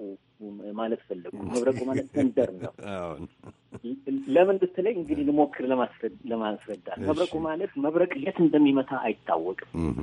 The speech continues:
Speaker 1: ሲመታህ ነው የምታውቀው።
Speaker 2: እም።
Speaker 1: እ፣ ሰውየው አቋማቸውን እስከ መጨረሻዋ ደቂቃ ድረስ አንዳንድ ጊዜ ሴኔት፣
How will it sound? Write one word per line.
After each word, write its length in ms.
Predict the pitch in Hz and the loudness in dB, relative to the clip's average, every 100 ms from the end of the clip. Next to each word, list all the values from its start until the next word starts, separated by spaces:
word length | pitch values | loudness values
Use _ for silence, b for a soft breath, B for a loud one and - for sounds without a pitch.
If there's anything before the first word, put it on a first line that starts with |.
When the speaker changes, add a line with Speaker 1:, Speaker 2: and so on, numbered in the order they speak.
| 71 60 60 - | -4 -6 -8 -10
Speaker 1:
ሲመታህ 440 | - 147 147 147 | 0 2 2 2
ነው 140 | 120 98 | 0 0
የምታውቀው። 520 | 92 - 95 - 90 87 | -2 -4 -4 -4 -8 -6
Speaker 2:
እም። 160 | 87 80 76 76 | -6 -6 -8 -6
Speaker 1:
እ፣ 240 | 104 104 90 | -2 0 0
ሰውየው 440 | - 180 180 196 190 | 0 2 4 2 2
አቋማቸውን 680 | 151 151 151 156 151 165 151 | 0 4 4 2 0 0 0
እስከ 140 | - 151 | 0 0
መጨረሻዋ 440 | 151 147 139 - 135 | 2 0 -2 -2 2
ደቂቃ 220 | 139 135 131 | 2 2 0
ድረስ 220 | 139 160 - | 2 0 0
አንዳንድ 420 | 139 135 139 139 127 | 0 2 2 2 0
ጊዜ 220 | 123 - 135 131 | -4 2 4 4
ሴኔት፣ 380 | - 135 139 | 4 4 6